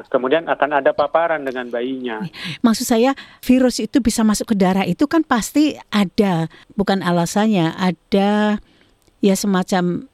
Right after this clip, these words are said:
Speaker 2: seharusnya kalau orang sehat kan tidak ada virus di darahnya, begitu loh, Bapak.
Speaker 1: Betul,
Speaker 2: Tapi
Speaker 1: betul.
Speaker 2: karena apakah virus itu bisa bertumbuh begitu saja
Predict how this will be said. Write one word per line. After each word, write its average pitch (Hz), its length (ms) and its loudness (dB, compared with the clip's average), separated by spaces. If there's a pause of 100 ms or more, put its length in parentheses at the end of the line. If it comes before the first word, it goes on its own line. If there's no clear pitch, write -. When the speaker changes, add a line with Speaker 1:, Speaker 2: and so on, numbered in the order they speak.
(300)
Speaker 2:
seharusnya 233 540 2
kalau 269 160 2
orang 208 180 2
sehat 190 320 -2
kan 320 240 2
tidak 190 340 2
ada 220 140 4
virus 208 360 2
di 185 100 0
darahnya, 185 460 2
begitu 170 280 0
loh, 185 120 2
Bapak. 131 340 -4
Speaker 1:
Betul, 123 320 4
Speaker 2:
Tapi 214 320 2
Speaker 1:
betul. 123 540 2 (180)
Speaker 2:
karena 233 340 0 (480)
apakah 233 440 0
virus 240 280 4
itu 220 220 0
bisa 214 360 2
bertumbuh 208 540 2
begitu 208 280 -2
saja 214 440 2